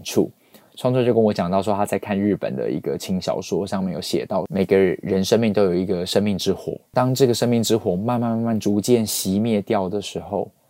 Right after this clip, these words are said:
即便这个人最后他消失在这个世界上，甚至可能都没有人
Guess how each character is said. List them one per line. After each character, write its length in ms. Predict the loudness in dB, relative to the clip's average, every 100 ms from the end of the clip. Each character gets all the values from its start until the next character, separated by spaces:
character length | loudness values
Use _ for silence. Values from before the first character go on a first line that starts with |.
| _ _ _ _
即 160 | -2 2
便 160 | 2
这 120 | 4 4
个 80 |
人 180 | 4 2
最 180 | 0 0
后 160 | 0 -4
他 260 | -4 -6 -6
消 600 | -10 -10 -8 0 0 2
失 260 | -2 0 0
在 120 | 0
这 120 | -2
个 80 | -4
世 180 | -2 -2
界 100 | -2
上， 240 | -4 -6 -8 -20 -20 -8
甚 200 | -2 0
至 120 | 0
可 120 | 0
能 120 | -4
都 80 | 0
没 240 | 0 0 -2
有 180 | -2
人 240 | -2 -4